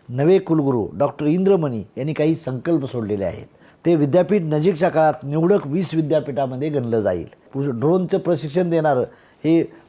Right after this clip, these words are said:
परभणीचं माझं विद्यापीठ हे देशात ओळखलं गेलं, त्याबद्दल मला त्याचा सार्थ अभिमान आहे.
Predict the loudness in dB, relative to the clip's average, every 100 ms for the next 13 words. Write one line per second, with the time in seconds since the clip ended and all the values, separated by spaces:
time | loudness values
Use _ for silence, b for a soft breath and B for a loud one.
0 | -4 2 2 2 0 0 2 2 0 0
1 | -2 -2 -4 -4 -2 0 -2 0 0 0
2 | 0 -2 -2 -2 -2 -6 b b -2 0
3 | 0 2 0 -6 -10 -2 -2 -2 -2 -2
4 | -2 -2 0 0 0 -4 -6 -10 -14